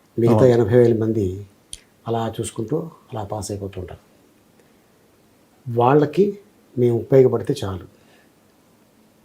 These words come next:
Speaker 2: Hmm.
Speaker 1: as a ముస్లింగా ఎలాగా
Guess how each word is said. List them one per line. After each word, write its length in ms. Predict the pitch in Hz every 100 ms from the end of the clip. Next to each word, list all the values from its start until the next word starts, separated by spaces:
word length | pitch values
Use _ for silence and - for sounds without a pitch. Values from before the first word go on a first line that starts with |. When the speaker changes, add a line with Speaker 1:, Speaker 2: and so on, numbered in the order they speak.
| _ _ _ _ _ _ _ _ _ _ _ _ _
Speaker 2:
Hmm. 240 | 127 117 101 - _ _ _ _ _ - 107
Speaker 1:
as 80 | 104
a 40 | 101
ముస్లింగా 360 | 101 107 90 - - _ _ _ _ _ _ _ _ _ -
ఎలాగా 380 | 131 139 139 135